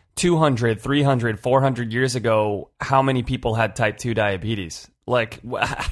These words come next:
<laughs> how many people could have possibly had type two diabetes back then, you know? And now it's just this given. It's like, yeah, oh yeah, like, t-, just everyone's got diabetes. That's just the way it is. It's,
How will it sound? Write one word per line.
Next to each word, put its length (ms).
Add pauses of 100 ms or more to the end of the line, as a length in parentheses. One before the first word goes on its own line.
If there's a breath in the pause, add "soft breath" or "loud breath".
(120)
<laughs> 200
how 140
many 200
people 280
could 100
have 140
possibly 640
had 300
type 220
two 120
diabetes 540
back 260
then, 300
you 140
know? 240
And 100
now 220
it's 160
just 260
this 220
given. 560
It's 340
like, 200
yeah, 340
oh 160
yeah, 260
like, 220
t-, 100
just 260
everyone's 400
got 200
diabetes. 540
That's 180
just 160
the 80
way 180
it 80
is. 260
It's, 220